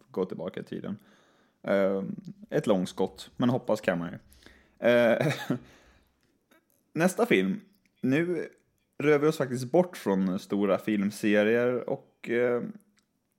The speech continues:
jag ska inte vara jättetaskiga, men även bort från kanske stora regissörer. Även om då John Lee Hancock såklart har gjort filmer förut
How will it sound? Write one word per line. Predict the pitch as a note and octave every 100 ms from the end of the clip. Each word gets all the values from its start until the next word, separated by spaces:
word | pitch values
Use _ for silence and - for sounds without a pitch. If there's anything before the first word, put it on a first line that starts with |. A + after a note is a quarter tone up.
| _ - - - -
jag |
ska | - -
inte | - -
vara | D#2
jättetaskiga, | - - - F#2 - A#2
men | G2+ G2+ -
även | A#2+ F2+ G2+ G2+ - - - _ _
bort | - G2+ F#2+
från | - F#2 F#2
kanske | F#2 F#2+
stora | - G#2 F2 E2
regissörer. | F#2 F#2+ - F2 G#2 C3 G#2 - - _ _
Även | A#2+ A#2+ A2 A2+ D3
om | D3
då | F2+ D#2+
John | G#2+ F#2 F2 F2
Lee | E2+ F2+
Hancock | F2+ D2+ - F#2 - - _ _ _ _ _ _ _ -
såklart | - G2 E2
har | -
gjort | F#2+ - -
filmer | A2 G2+ E2 F#2
förut | - A#2 G#2 C#3+ -